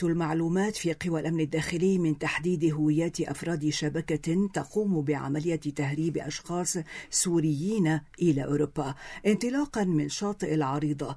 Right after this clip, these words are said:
بينهم الشخص المكلف بنقل المهاجرين إلى الشاطئ وهو لبناني. أعطيت الأوامر لتكثيف عمليات المراقبة بهدف توقيفه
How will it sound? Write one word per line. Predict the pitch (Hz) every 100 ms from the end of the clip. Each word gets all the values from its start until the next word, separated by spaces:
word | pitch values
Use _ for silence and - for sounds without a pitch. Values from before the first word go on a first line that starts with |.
| - -
بينهم | 151 160 156 185 170
الشخص | 147 - 190 - 165
المكلف | 143 151 160 175 190 208 214
بنقل | 156 151 185 - 151
المهاجرين | 143 143 151 147 151 170 196 170
إلى | 143 143
الشاطئ | 147 - 147 139 151 - - - -
وهو | 165 220 185 185
لبناني. | 170 170 139 156 160 202 143 123 - - - -
أعطيت | 208 214 330 302 254
الأوامر | 180 151 151 180 190 196 220 190
لتكثيف | 143 - - 202 190 170
عمليات | 139 143 151 147 185 190
المراقبة | 151 147 147 160 - 175 170 196
بهدف | 160 139 156 151 147 147
توقيفه | 151 143 - 220 196 196 180 196